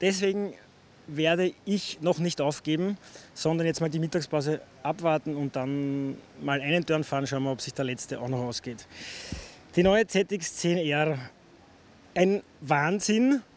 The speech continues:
kurz gesagt. Die drei größten Pluspunkte für mich ist einmal die Front, die Transparenz der Front, das Gefühl an der Front, die Steifigkeit und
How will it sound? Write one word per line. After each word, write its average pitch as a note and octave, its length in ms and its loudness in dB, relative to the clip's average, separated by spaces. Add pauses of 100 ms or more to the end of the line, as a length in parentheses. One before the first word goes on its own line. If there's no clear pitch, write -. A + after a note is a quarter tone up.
(180)
kurz - 300 2
gesagt. G3 720 0 (800)
Die F3+ 60 0
drei F3+ 220 6
größten F#3 380 2
Pluspunkte G3 560 0
für F#3 160 2
mich F#3 220 4
ist F3+ 100 0
einmal F3+ 160 4
die D#3+ 100 -2
Front, D3+ 540 -2
die D#3 60 -8
Transparenz D3+ 840 0 (420)
der D#3 80 2
Front, D3 420 0
das D#3+ 120 -4
Gefühl F3 320 0
an E3 120 2
der D3+ 100 -2
Front, D3 460 0 (420)
die D#3+ 60 0
Steifigkeit D#3+ 1080 0 (340)
und D#3 500 -2